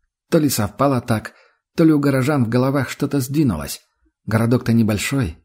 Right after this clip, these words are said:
тихий. Громкие происшествия тут всегда были редкостью, а тут вдруг такое. Сделать выводы не берусь,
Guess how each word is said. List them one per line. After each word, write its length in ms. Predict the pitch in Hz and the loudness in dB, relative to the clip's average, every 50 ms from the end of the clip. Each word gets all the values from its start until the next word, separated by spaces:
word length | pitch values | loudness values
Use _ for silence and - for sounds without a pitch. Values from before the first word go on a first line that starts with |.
| _ _ _ _ | _ _ _ _
тихий. 520 | - - 147 143 - - 82 65 - - _ _ _ _ _ _ _ _ _ | -4 -4 -4 -4 -4 -8 -8 -10 -12 -16 _ _ _ _ _ _ _ _ _
Громкие 420 | - 117 131 156 156 139 - 147 139 | -2 -2 0 0 0 0 0 0 0
происшествия 560 | 139 127 120 - - 131 135 - - 139 131 | 0 -2 -2 0 0 -2 -2 0 0 -2 -2
тут 200 | - 143 127 - | 0 -2 -4 -2
всегда 300 | - 139 127 127 139 139 | -2 -2 0 0 0 2
были 180 | 139 143 139 | 2 2 2
редкостью, 560 | 135 131 143 143 - - 90 - - - 85 80 - - - _ _ _ | 2 2 0 0 -2 -6 -8 -6 -6 -8 -8 -10 -12 -16 -20 _ _ _
а 160 | - 95 95 92 | -4 -4 -4 -2
тут 220 | - 117 135 131 | 0 0 0 2
вдруг 360 | 135 127 123 127 135 127 - | 2 0 2 2 0 0 0
такое. 540 | - 117 101 - - 95 82 65 52 - - - _ _ _ _ _ _ _ _ _ - | -2 -4 -4 -2 -4 -6 -6 -6 -8 -12 -16 -20 _ _ _ _ _ _ _ _ _ 2
Сделать 460 | 131 123 123 160 170 156 151 - 139 | 2 4 4 4 4 4 2 0 0
выводы 280 | 156 156 151 147 135 131 | 0 2 2 2 2 4
не 140 | 131 127 | 4 4
берусь, 380 | 120 131 135 147 151 131 - - | 4 4 2 2 0 -2 -4 -6